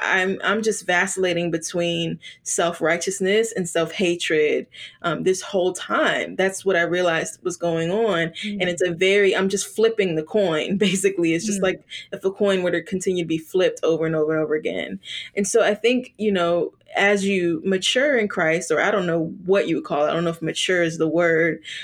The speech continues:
Speaker 1: but as you kind of go deeper in God, you know, you want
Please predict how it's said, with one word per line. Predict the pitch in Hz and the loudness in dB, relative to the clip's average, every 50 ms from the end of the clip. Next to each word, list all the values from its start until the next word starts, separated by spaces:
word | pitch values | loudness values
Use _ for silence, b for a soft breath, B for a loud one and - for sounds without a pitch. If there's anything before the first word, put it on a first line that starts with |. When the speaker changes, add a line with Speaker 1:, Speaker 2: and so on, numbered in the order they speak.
| B B - | B B 0
Speaker 1:
but | 196 185 - | 0 2 2
as | - 185 202 208 190 | 2 2 2 2 0
you | 202 208 | -2 -2
kind | - 214 190 180 | 0 0 0 0
of | 170 170 165 | 0 0 2
go | 190 185 185 175 | 2 2 2 2
deeper | 175 160 - 180 180 185 190 185 - 165 165 165 | 0 -2 -2 0 0 0 0 0 0 0 2 2
in | 165 165 165 | 2 0 0
God, | 160 180 175 165 160 156 156 160 165 | 0 0 0 2 2 0 0 0 0
you | 165 | 0
know, | 170 160 | 0 0
you | 160 165 160 | 0 0 0
want | 170 180 175 - - | 0 0 -2 -2 -4